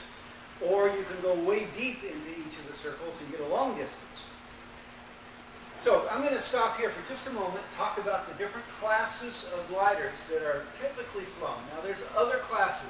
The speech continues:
I'm not gonna cover every single one. We don't have all day. Well, we do, but I'm not. <laughs> Um, if you go out and look in some of the gliders we have here in the museum,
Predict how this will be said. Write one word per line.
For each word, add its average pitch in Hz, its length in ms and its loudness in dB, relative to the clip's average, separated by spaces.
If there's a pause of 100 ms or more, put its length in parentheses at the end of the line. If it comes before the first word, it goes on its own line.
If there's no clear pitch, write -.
(140)
I'm - 80 -6
not 220 160 -4
gonna 214 240 -6
cover - 280 0 (100)
every 190 160 -2
single 185 300 -6
one. 147 260 -4
We 151 80 -8
don't 175 200 -6
have 143 180 -6
all 151 180 -2
day. 202 220 0 (840)
Well, 180 180 2
we 147 60 -6
do, 175 240 -2
but 143 160 -4
I'm 143 120 -4
not. 135 220 -2 (180)
<laughs> 220 600 4 (1200)
Um, 185 320 8 (2250)
if 254 160 -2
you 302 140 0
go 262 160 8
out 233 280 8
and 202 180 2
look 220 180 2
in 208 160 0
some 202 200 0
of 196 60 -2
the 175 60 -2
gliders 175 420 4 (100)
we 151 100 -6
have 160 240 -2
here 156 280 -2 (100)
in 151 140 -6
the 147 200 -6
museum, 143 420 -2